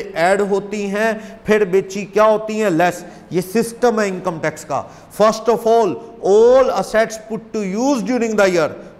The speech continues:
must be added to the respective block, then after assets sold are to be reduced। और इसके बड़े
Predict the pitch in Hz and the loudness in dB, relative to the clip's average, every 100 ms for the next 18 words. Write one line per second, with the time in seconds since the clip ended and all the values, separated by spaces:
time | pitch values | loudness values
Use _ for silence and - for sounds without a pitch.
0 | 139 175 240 233 202 240 202 190 196 208 | -6 2 2 0 -8 -2 -2 -2 -8 -8
1 | 208 202 185 170 - 185 - 208 143 156 | 0 0 0 -6 -8 -10 -8 -8 -4 -2
2 | 156 - - - - _ 127 196 247 247 | -2 -4 -18 -20 -20 _ 0 2 4 2
3 | 240 240 214 120 - - - 202 - 226 | 0 0 -2 -2 -16 -6 -4 -2 -2 -2
4 | 220 208 208 220 214 - 160 185 - 202 | -4 -2 0 -2 -6 -2 -2 -2 -6 -6
5 | 240 302 277 - - 117 127 120 110 98 | -4 -4 -6 -16 -10 -6 -6 -6 -10 -12
6 | - - - 190 208 214 - 220 226 165 | -16 -20 -2 -2 0 -4 -2 0 0 0
7 | 196 | -2